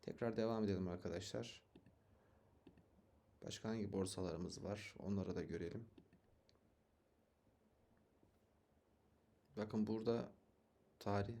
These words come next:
on yedi Şubat ve fiyat bu.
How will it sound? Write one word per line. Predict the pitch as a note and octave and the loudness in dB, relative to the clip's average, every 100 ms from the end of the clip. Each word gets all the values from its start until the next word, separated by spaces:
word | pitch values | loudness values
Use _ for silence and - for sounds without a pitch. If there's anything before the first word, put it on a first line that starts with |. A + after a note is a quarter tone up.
| A#2+ | -6
on | - A2 | 0 4
yedi | G#2+ F#2+ | 4 2
Şubat | - - A2 - - - - - | -2 -4 -4 -4 -16 -20 -12 0
ve | G2 | 0
fiyat | G2+ G#2+ G#2 G#2 - - | 4 4 4 2 -10 -2
bu. | A2 A#2 | 2 2